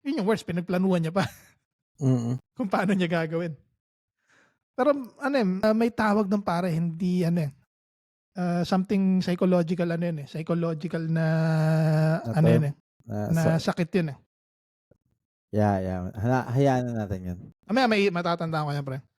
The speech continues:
Speaker 2: Mm, so, na, yun.
Speaker 1: Pero yun
Speaker 2: Yeah,
Speaker 1: nga,
Speaker 2: but
Speaker 1: ano, na, napaka, ano, no, napakababaw natin pagdating sa sex. Lalo na pag pinag-uusapan yung tungkol sa paggamit ng pills, ang dami nating excuse, pre. Paggamit ng condom, ang dami ng condom na bata.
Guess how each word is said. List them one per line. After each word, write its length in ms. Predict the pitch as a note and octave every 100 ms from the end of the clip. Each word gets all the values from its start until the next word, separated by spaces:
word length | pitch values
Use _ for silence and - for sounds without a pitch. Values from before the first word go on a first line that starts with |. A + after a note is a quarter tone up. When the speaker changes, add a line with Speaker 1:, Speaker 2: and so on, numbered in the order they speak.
| _ G#2
Speaker 2:
Mm, 160 | F#2
so, 160 | F2 F2+
na, 140 | F2 F2+ F2+
yun. 220 | E2+ D#2+ - _
Speaker 1:
Pero 100 | C#4
yun 80 | E4
Speaker 2:
Yeah, 80 |
Speaker 1:
nga, 80 | C4+
Speaker 2:
but 140 | C#4+ G#3+
Speaker 1:
ano, 120 | G3
na, 140 | A3 A3 - _ _ -
napaka, 340 | A3 B3 B3 A#3+
ano, 140 | A3 G3+
no, 140 | F3
napakababaw 880 | F#3+ G#3 - G#3 F3 F3+ E3+ E3 E3
natin 340 | E3 D3+ D3
pagdating 460 | D#3+ D3+ D3+ D3+ D3+
sa 160 | - C#3
sex. 320 | C#3 D#3+ - _ _
Lalo 160 | F3 G3
na 80 |
pag 160 | G3+ F3+
pinag-uusapan 720 | F3+ E3 E3+ D#3 D#3 D3+ D3+
yung 80 | D#3+
tungkol 380 | D#3 D3+ D3+ D3
sa 400 | - D#3 D3 D3 F3 _ _ _ _
paggamit 480 | D#3+ D#3 D3+ D3+ D3+
ng 140 | G#3
pills, 420 | G#3 F3 F3+ - - _ _ _
ang 120 | - E3
dami 200 | F3+ F#3+
nating 320 | F3+ G3 F3+
excuse, 440 | D3 - F3+ G3+
pre. 240 | - F3+ G#3 _
Paggamit 440 | E3+ D#3+ D#3 D#3+
ng 140 | - E3
condom, 400 | - A3 G3+ F3+
ang 140 | F3+
dami 200 | F#3 F3
ng 100 | D#3
condom 280 | D#3 D3 D3+
na 100 | D#3
bata. 460 | C3+ C3+ B2+ C3+